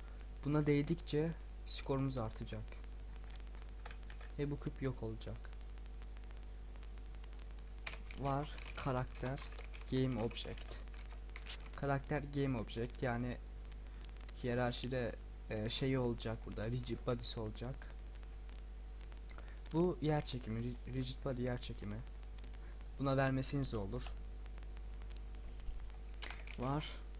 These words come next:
E, buna da obje diyelim. Da game object. Kaydedelim şimdi.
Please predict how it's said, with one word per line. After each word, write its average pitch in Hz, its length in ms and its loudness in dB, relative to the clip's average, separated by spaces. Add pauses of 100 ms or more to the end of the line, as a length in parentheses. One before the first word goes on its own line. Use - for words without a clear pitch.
(1900)
E, 117 240 0 (600)
buna 135 200 4
da 135 200 4 (360)
obje 131 380 4
diyelim. 113 300 2 (2250)
Da 151 60 4
game 113 280 4
object. - 480 -2 (2250)
Kaydedelim 117 520 2
şimdi. - 320 0